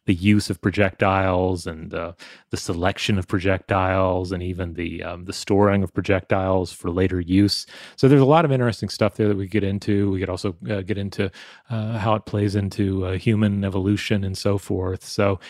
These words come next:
if, if, uh, listeners want more animals throwing stuff, we can certainly, uh, put together some more episodes.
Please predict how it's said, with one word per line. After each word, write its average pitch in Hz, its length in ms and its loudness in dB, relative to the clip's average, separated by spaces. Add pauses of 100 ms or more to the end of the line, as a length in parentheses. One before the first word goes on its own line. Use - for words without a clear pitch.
(260)
if, 104 340 0 (260)
if, 104 300 -4
uh, 107 160 2
listeners 120 640 0
want 117 400 4
more 123 220 4
animals 120 400 2
throwing 123 320 4
stuff, 92 460 0
we 98 180 -4
can 107 160 -2
certainly, 104 720 0
uh, 92 160 -8
put - 140 -6
together 98 520 -2
some - 160 -6
more 92 140 -2
episodes. 110 600 -10